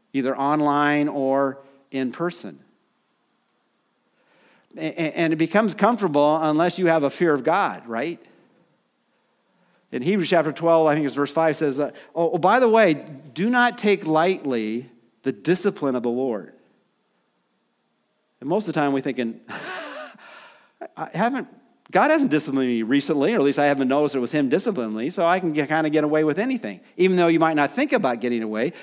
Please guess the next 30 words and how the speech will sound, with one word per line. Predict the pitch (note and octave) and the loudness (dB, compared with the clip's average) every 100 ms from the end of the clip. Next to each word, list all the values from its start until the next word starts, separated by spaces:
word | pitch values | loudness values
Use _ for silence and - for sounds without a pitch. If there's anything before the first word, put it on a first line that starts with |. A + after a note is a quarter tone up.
| - _ | -20 _
but | D#3+ | -2
you're | D#3 D#3+ | 0 0
just | D#3 E3+ | 0 0
kinda | F3 F3 | 0 2
going | D#3+ E3 E3 | 2 2 4
on | E3 D#3+ | 2 4
your | D#3 | 2
own | D#3 D3 | 2 2
way, | F3 A#3 G3+ C3+ F3 G#3+ - _ _ _ _ _ _ _ _ _ | 2 2 2 0 -2 -4 -10 _ _ _ _ _ _ _ _ _
and | D3 E3 | -2 0
you | G3 | 0
don't | F3 | 0
realize | G3+ G#3+ F#3 D#3+ | 0 2 2 0
that | D#3 | -2
we're | D3 D3+ | 0 2
all | E3+ A3 | 4 2
accountable | G3+ F#3+ G#3 A3 F3+ | 0 -2 -2 -2 -4
to | D#3 | -2
God. | E3 G#3 A#3+ - - _ _ _ _ _ _ _ | -2 -2 -4 -10 -18 _ _ _ _ _ _ _
How, | - F3 - | -4 -4 -2
how | - F#3+ | -2 0
we | F3+ | 0
use | F#3 E3 | -2 -2
our | D3 | -4
time, | E3 F3 | -2 -2
what | E3+ E3+ | 0 -2
we | D#3+ | -2
do | E3 | -2
with | A#3 A3 G2+ | -2 -6 -10
it. | D#2+ | -16